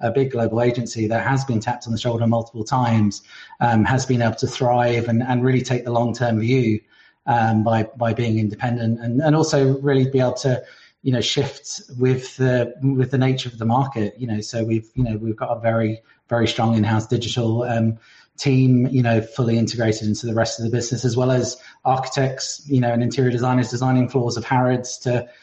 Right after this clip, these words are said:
to designing brand centers. So I think, you know, that it's really the flexibility,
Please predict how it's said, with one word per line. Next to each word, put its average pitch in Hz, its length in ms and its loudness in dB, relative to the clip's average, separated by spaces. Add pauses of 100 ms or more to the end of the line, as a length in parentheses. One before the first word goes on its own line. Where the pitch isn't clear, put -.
(220)
to 120 260 2
designing 120 560 0
brand 123 240 2
centers. 113 340 -2
So 117 320 0
I 127 60 0
think, 131 400 0
you 131 100 0
know, 120 140 2
that 127 180 0
it's - 160 -8
really 139 220 4
the 110 120 0
flexibility, 117 840 -2